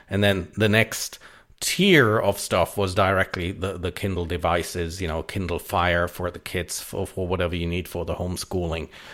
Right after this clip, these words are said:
that sort of thing. And then you, once you have the device, you obviously <laughs> wanna have st-, stuff on the device. And that's when we basically saw this pretty significant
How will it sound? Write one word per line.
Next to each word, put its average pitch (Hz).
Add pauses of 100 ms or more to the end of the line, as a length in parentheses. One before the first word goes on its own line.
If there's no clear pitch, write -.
(120)
that 90
sort 85
of 85
thing. 95 (240)
And 110
then 117
you, 104
once 117
you 120
have 113
the 110
device, 104
you 92
obviously 95
<laughs> -
wanna 110 (260)
have -
st-, -
stuff -
on 131
the 110
device. 87 (460)
And 101
that's -
when 98
we 127
basically 113
saw 95
this - (1080)
pretty 156
significant 98